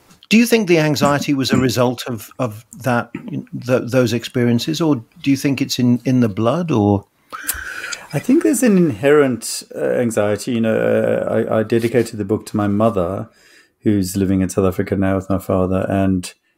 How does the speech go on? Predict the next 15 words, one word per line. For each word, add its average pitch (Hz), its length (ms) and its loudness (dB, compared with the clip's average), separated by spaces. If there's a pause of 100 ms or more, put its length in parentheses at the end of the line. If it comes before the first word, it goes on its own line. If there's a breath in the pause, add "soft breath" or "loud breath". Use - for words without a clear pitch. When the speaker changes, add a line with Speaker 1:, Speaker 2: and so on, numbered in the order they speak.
(240)
Speaker 2:
her 120 200 6
mother. 98 460 -6 (600 soft breath)
And 107 240 0
both, - 840 0 (440)
you 107 80 -4
know, 98 360 -4
there's 107 300 -4
a 110 80 0
f-, - 220 -14
very 120 340 4
strong 113 300 2
family 110 400 2
history 101 340 -4
of 95 80 -2
anxiety. 92 640 -4